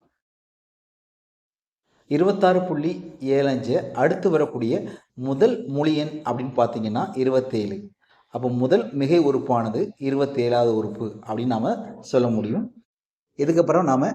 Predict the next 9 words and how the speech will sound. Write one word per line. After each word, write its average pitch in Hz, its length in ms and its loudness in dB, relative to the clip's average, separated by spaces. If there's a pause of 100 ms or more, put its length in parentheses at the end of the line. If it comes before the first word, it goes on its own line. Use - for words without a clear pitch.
(200)
இருபத்தேழாவது 151 580 6
உறுப்பை 123 300 0
கண்டுபிடிக்க 120 380 -2 (100)
போறோம். 147 240 -6 (440)
அதுக்கு 160 260 4
நாம 135 220 2 (400)
பொது 180 220 6
உறுப்பு 196 280 4
ஃபார்முலாவான 127 540 2